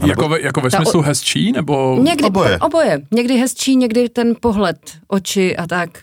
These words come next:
Speaker 1: Kdyby te-
Speaker 3: Spousta lidí, kteří si myslí, že jsou kladní a nejsou kladní, tak se nevydrží dívat přímo do kamery. To je hrozně zajímavý. Uhýbají různě očima. Nemáte tam ten přímý pohled.
Speaker 2: A jak to bylo v tomhle případě, jak se fotilo s novým prezidentem?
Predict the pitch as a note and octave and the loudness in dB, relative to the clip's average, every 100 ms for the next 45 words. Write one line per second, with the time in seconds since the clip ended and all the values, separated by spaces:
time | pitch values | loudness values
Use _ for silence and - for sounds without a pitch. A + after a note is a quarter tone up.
0 | _ _ G#2 B2 D3 C3+ A3+ C4 - D4 | _ _ -10 -10 -8 -4 0 0 0 0
1 | B3+ A3+ B3+ - A#3 A3 A3+ A3 - - | 0 -2 -4 -2 -2 0 0 -2 -6 -14
2 | _ - G3 G#3+ - A#3 A3+ - A3 G3+ | _ -4 0 0 0 -2 -2 -2 -2 -2
3 | G3+ A3+ F3+ F#3 - G#3+ G#3+ G#3 G3+ G3 | -2 0 0 -2 -4 -4 -2 -2 -4 -6
4 | G#3 G3 G3 G3+ G3 F#3+ F#3+ F#3 F3 - | -2 0 0 -2 -4 -4 -2 -4 -6 -6
5 | F#3+ F#3 E3+ F#3 D#3 - - _ _ _ | -4 -4 -6 -6 -8 -8 -14 _ _ _
6 | _ _ F3 G3+ G3 G#3 G#3 G3 D3 D3+ | _ _ -2 0 2 0 0 0 -2 -4
7 | - G3 G3 F#3 F3 D3+ D3+ D3+ C#3+ C#3+ | -6 0 0 0 -2 -2 -4 -6 -8 -10
8 | - - _ _ - - F3 F3 E3 E3+ | -12 -14 _ _ -20 -12 -6 -4 -4 -4
9 | E3+ E3+ D#3+ F3 E3+ - F3 E3+ E3 D3+ | -6 -6 -4 -6 -8 -10 -8 -6 -6 -6
10 | _ _ _ _ _ _ _ _ - - | _ _ _ _ _ _ _ _ -10 -2
11 | B2 A#2 B2+ C#3 C#3+ - C3+ F#3+ - - | -2 -2 -2 -2 -4 -6 -4 -4 -4 -6
12 | B2 B2+ B2 C3 B2 C#3 C3+ - - C3+ | -6 -6 -6 -6 -4 -4 -6 -6 -8 -4
13 | B2+ B2 C3 C3 C#3 B2 | -2 -2 -6 -8 -10 -12